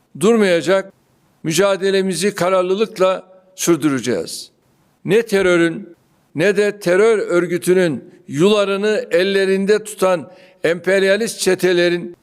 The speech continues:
bizi yolumuzdan alıkoymasına izin vermeyeceğiz. Siz genç girişimcilerimizin desteği ve katkısıyla yirmi birinci asrı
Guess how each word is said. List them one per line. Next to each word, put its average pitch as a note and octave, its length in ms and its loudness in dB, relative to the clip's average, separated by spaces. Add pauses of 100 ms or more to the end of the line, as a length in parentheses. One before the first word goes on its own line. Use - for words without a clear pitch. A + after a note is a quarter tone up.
(220)
bizi E3+ 340 -2
yolumuzdan F#3+ 680 2
alıkoymasına F3 920 0
izin F#3 540 -2 (300)
vermeyeceğiz. D3 920 -6 (760)
Siz - 640 -4 (280)
genç - 640 -4
girişimcilerimizin D3 1200 -2 (400)
desteği F#3 520 0
ve G3 120 2
katkısıyla E3 720 -2 (540)
yirmi F#3 360 0
birinci G#3 420 2
asrı G3+ 520 -2